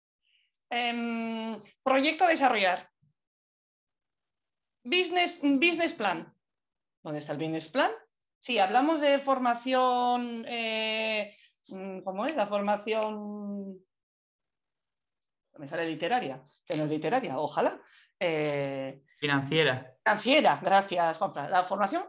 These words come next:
Speaker 1: financiera, ¿es importante? Pues sí, porque muchas veces hacemos proyectos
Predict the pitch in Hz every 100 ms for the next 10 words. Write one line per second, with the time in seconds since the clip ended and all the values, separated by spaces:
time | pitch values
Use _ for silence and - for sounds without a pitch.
0 | _ _ 226 202 175 151 175 156 151 269
1 | 339 262 214 - 330 - 147 - 143 -
2 | 202 196 170 - _ _ 190 156 165 175
3 | 208 208 254 262 233 160 165 185 - 254
4 | 247 311 311 294 330 466 -